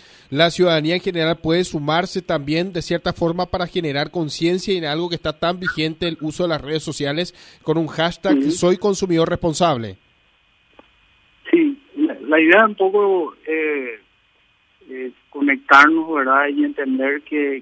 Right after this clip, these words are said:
Speaker 2: que cada elección que, que hacemos a la hora de comprar, eh, realmente tiene un peso muy grande, eh, a nivel macro, inclusive, ¿verdad?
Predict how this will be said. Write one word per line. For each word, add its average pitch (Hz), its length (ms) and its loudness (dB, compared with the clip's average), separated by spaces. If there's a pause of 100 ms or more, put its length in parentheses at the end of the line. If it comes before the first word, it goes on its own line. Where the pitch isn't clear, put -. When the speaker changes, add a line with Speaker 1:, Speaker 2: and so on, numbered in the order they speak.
Speaker 2:
que 139 120 -20
cada 175 260 0
elección 175 760 0 (120)
que, 151 280 -12
que 147 80 -6
hacemos 147 600 -2
a - 20 -4
la 131 140 2
hora 131 160 2
de 143 80 0
comprar, 143 560 4 (680)
eh, 123 540 -4 (260)
realmente 143 560 6
tiene 143 200 4
un 147 120 4
peso 135 600 2 (160)
muy 139 400 4
grande, 139 680 2
eh, 123 640 -4 (680)
a 131 80 -14
nivel 131 380 4
macro, 135 440 2 (120)
inclusive, 123 600 -8
¿verdad? 117 280 -10